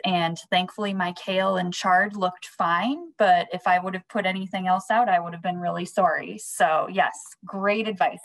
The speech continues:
great reminder. Um, and everyone, I'm the new Consumer Horticulture Extension Specialist,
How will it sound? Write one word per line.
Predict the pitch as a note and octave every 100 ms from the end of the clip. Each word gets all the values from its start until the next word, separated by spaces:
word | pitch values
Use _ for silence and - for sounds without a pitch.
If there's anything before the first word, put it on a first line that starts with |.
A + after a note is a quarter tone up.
| -
great | F#3 F#3+
reminder. | F#3 D3+ - - - - - - - - -
Um, | G#3+ F#3+ F#3 - _ _
and | B3+ C4
everyone, | C4 C#4+ C4+ C#4
I'm | A#3 A3+ A3+
the | A#3
new | A#3 A#3
Consumer | A#3 A#3 A#3 A#3+ A3
Horticulture | A3 A3 G3+ A3 G#3 A3
Extension | G3 - - G3 G3+ A#3+
Specialist, | - A#3+ B3 - D4+ F4+ - _